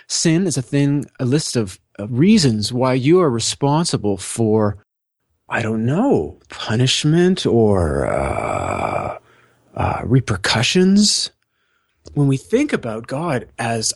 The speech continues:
our parent and as our father, sin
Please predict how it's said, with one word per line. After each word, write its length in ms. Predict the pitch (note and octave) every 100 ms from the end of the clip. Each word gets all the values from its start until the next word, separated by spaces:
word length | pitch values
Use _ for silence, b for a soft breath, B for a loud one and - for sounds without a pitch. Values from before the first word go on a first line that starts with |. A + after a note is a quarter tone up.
| -
our 140 | G2+
parent 540 | - - A3+ E3+ F2 -
and 140 | A2 A2
as 180 | A#2 G#2+
our 120 | F#2
father, 760 | - - E3 C4 G3 C#2 - _ _ _ _ _ _ _ _ _ _ -
sin 680 | - D#3+ F3 A#2+ D#3+ G#3